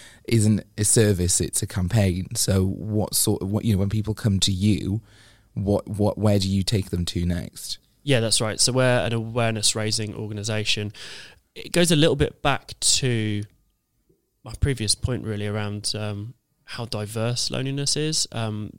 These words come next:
Speaker 2: Samaritans have a fantastic helpline, of course, as do Mind. And I think a lot of the calls we receive and a lot of the questions we're asked from people who are experiencing loneliness,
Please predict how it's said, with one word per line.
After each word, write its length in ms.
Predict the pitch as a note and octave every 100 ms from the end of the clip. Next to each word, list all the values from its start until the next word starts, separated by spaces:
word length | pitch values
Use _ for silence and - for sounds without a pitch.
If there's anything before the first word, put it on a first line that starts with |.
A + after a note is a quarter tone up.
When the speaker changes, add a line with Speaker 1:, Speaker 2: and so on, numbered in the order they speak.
| _
Speaker 2:
Samaritans 680 | - B2+ C3 B2+ - A2+ A2+
have 120 | A2
a 80 | G#2+
fantastic 840 | A2 A2 - A2 - G#2+ G2 - _ _
helpline, 360 | A2 - A2 G#2+
of 100 | -
course, 360 | - G#2+ G#2
as 200 | G#2+ A2
do 100 | -
Mind. 460 | G#2+ A#2 G#2 G#2 G2+ - - - - _ -
And 120 | A#2+
I 60 |
think 300 | A#2 D3 C#3+
a 40 | C#3
lot 200 | C#3+ -
of 180 | C#3 C3+
the 380 | C3 A#2+ A#2 A2+
calls 400 | - C3 B2 A#2
we 100 | B2+
receive 560 | A#2+ A#2 - A2+ A2+ A2
and 80 | G#2+
a 80 |
lot 80 | A#2
of 60 | F#2
the 80 | -
questions 420 | B2+ - A#2 -
we're 180 | G#2+ G#2+
asked 300 | G#2+ G#2 -
from 120 | G#2
people 260 | A2 -
who 160 | G#2 G#2
are 40 |
experiencing 680 | G#2 - - A#2 G#2+ - G#2
loneliness, 580 | G2+ G2+ G2 G#2 A#2+